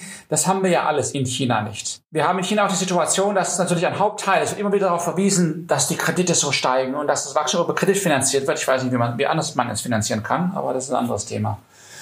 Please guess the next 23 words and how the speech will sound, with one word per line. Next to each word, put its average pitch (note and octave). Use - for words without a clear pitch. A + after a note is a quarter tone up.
Dass D#3+
die F#3+
Verschuldung G#3
so F3+
angestiegen E3
ist, G3
aber G3+
auch G3+
hier F3+
unser G3
altbekanntes G#3
Argument, F3
die F#3
chinesische G3
Verschuldung G#3+
ist F3+
hauptsächlich G#3
im A#3
Land C3
und E3+
nicht E3+
im -
Ausland. C3+